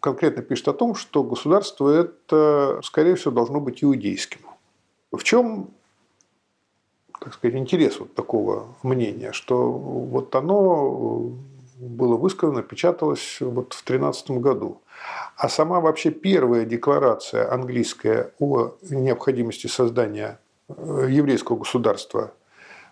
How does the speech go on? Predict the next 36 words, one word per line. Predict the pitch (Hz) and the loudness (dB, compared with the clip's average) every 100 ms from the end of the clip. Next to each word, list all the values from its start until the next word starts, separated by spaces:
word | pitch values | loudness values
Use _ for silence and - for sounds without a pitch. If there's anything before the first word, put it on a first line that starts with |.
| _ | _
вот | 113 101 | -4 -2
на | 120 | -4
Ближнем | 113 117 117 120 | -2 -4 -2 0
Востоке, | 117 - 254 - 127 | 0 2 0 2 0
это | 113 175 175 151 | 2 0 0 0
декларация, | 120 - 139 151 165 - 131 127 | -2 0 0 2 0 2 2 2
дай | 123 135 | 2 2
бог | 120 120 | 2 0
памяти, | - 127 113 | -2 -2 -4
по-моему, | 117 127 120 | -2 0 0
Бальфура, | 127 175 - 123 | 0 0 0 -4
тысяча | 117 - - | -2 -4 -4
девятьсот | 120 - 139 - | -4 -2 -4 -4
семнадцатый | - 123 135 - - 110 | -4 -2 -2 -6 -8 -10
год. | - - _ _ _ - | -12 -18 _ _ _ -10
То | 131 | -6
есть | 120 | -4
за | 127 | -2
несколько | 165 - 107 - | -2 -2 -6 -4
лет | 117 - | -4 -4
вообще | 113 - - 113 | -6 -8 -10 -8
до | 123 113 | -4 -4
этого. | - - - - - - - | -4 -10 -18 -14 -12 -12 -4
Вообще | 156 156 262 | -2 2 2
Ван | 180 143 | 2 2
Дам | 135 110 | 0 2
был | 120 | 2
очень | 113 - 117 117 113 | 2 0 -8 -8 -6
таким | 113 - | -6 -6
проницательным | 101 120 120 135 135 160 | -4 -4 0 -2 -2 -2
геополитиком. | 175 185 185 170 - - 123 | 2 2 0 -2 -4 -6 -4
В | |
частности, | - - 120 - - | -2 -2 -4 -6 -2
он, | 117 113 117 | -2 -2 -6
э, | - 123 113 | -2 0 0
предсказал | - 107 - 123 117 104 101 | -2 -6 -2 0 2 2 0